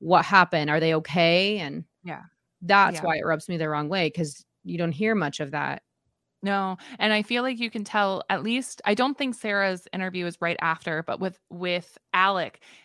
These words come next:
Speaker 2: he doesn't out-, outright ask if Helena's okay, but you can tell he's working out, like,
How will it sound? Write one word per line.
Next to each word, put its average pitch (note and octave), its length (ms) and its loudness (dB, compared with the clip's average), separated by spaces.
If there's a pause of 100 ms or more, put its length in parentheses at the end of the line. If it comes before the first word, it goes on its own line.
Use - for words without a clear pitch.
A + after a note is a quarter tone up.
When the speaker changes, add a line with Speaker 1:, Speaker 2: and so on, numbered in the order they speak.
Speaker 2:
he A#3 200 -2
doesn't A3 460 -2 (200)
out-, G3+ 380 4
outright A#3+ 460 2
ask F3 320 -4
if F#3+ 100 -8
Helena's F3+ 440 -6
okay, G#3 320 -6
but G3+ 120 -8
you G3 120 -8
can G3 180 -6
tell F#3+ 300 -4
he's G#3 260 -14
working G3 480 -12
out, F3+ 260 -8
like, E3+ 220 -10